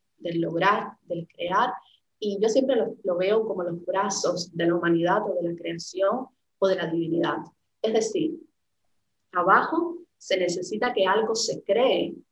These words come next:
y ahí salen los líderes a hacerlo. Si lo ponemos en este viaje que te estoy haciendo a través del mapa, yo tengo esto ahora en mis manos. Creo que esto te lo comentaba el otro día.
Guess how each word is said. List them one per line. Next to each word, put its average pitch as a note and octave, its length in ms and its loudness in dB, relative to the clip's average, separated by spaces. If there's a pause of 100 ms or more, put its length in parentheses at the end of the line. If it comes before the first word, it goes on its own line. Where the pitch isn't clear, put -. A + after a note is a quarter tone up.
(100)
y F3+ 80 -2
ahí G#3+ 200 2
salen A3+ 360 -2
los F3 160 -6
líderes F#3+ 380 0
a E3 40 -10
hacerlo. - 600 -12 (400)
Si - 160 -4
lo G3 100 4
ponemos G#3+ 320 6
en A#3+ 100 2
este A3 240 0
viaje G#3 340 4
que - 80 -2
te E3+ 100 -2
estoy F3 220 -2
haciendo G3 340 0
a F3 40 2
través E3 260 0
del F3 120 -4
mapa, F#3 480 2 (1300)
yo A3 240 8
tengo A#3+ 260 8
esto A#3+ 340 6
ahora F3+ 280 6
en E3+ 160 -2
mis E3+ 80 -8
manos. - 500 -12
Creo B3 160 -4
que A#3+ 80 -4
esto A#3+ 140 -6
te G#3+ 80 -4
lo F3 80 -4
comentaba E3+ 360 -2
el F#3+ 100 0
otro - 200 -2
día. - 300 -8